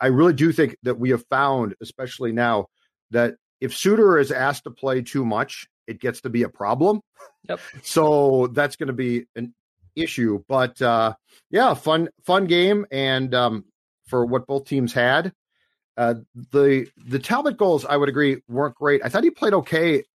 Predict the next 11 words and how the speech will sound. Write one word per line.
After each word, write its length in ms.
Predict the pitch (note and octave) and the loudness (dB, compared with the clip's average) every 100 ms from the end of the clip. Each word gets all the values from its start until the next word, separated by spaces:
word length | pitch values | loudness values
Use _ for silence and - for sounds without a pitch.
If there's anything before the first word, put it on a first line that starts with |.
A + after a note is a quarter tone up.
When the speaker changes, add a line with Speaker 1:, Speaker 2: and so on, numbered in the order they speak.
| _ _ | _ _
Speaker 1:
overall. 640 | D3+ C#3 A#2+ D#3 E3+ G2 F2+ | 0 2 2 4 2 0 -4
Speaker 2:
Yeah. 40 | F2+ _ _ _ _ | -8 _ _ _ _
Speaker 1:
But, 120 | C#3 | 0
yeah, 240 | D3 C#3+ G#2+ | 2 2 0
the, 360 | A2 C3 C3 C3 | -2 -2 0 2
uh, 200 | B2 A#2 - | 4 2 -4
first 380 | - G#3+ A#3+ - | -4 -2 -2 -2
goal 300 | D3+ C3 B2 | 0 2 2
was, 240 | B2+ A#2 | -2 -4
which 180 | C#3 B2+ | -8 -4
was 140 | C3+ | -4